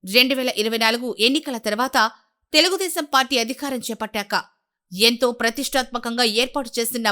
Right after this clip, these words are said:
మహానాడు కార్యక్రమాన్ని విజయవంతం చేసేందుకు అనేక అంశాలపై సుదీర్ఘంగా మంత్రులు చర్చించారు. ఈ సమీక్షలో నుడా చైర్మన్ కోటంరెడ్డి శ్రీనివాసులరెడ్డి, టీడీపీ సీనియర్ నేత వేమిరెడ్డి విజయభాస్కర్ రెడ్డి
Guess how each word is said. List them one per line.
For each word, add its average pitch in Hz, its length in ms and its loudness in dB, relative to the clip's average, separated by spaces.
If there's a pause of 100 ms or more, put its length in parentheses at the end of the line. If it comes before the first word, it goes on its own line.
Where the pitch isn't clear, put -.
(120)
మహానాడు 285 460 2 (120)
కార్యక్రమాన్ని 226 580 0 (500)
విజయవంతం 311 680 0
చేసేందుకు 226 460 -2 (400)
అనేక 302 360 6 (160)
అంశాలపై 254 500 -2
సుదీర్ఘంగా 277 640 0 (120)
మంత్రులు 233 400 0 (360)
చర్చించారు. 190 560 -2 (600)
ఈ 311 100 6 (120)
సమీక్షలో 339 500 4
నుడా 285 300 6
చైర్మన్ 262 400 0
కోటంరెడ్డి 240 480 -2
శ్రీనివాసులరెడ్డి, 214 680 -2 (520)
టీడీపీ 349 440 6
సీనియర్ 285 360 0
నేత 247 140 0 (200)
వేమిరెడ్డి 240 440 2
విజయభాస్కర్ 208 600 -2
రెడ్డి 247 160 0